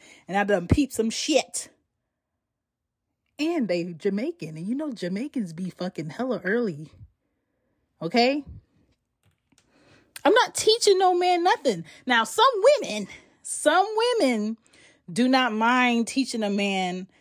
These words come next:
what they want him to do for her. I'm not doing that. I'm not doing that. So it's either you can do it for me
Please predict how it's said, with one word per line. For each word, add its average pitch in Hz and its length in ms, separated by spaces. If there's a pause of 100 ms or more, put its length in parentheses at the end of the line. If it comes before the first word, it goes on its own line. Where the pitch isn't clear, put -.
(240)
what 202 180
they 208 140
want 208 320
him 208 500
to - 140
do 190 240
for 190 180
her. 180 320
I'm 240 160
not 208 260
doing 214 260
that. 139 200 (1120)
I'm 302 160
not 311 240
doing 311 240
that. 180 240 (1000)
So 247 160
it's 247 100
either 262 240
you 233 180
can 277 320
do 277 220
it 349 60
for 349 160
me 440 220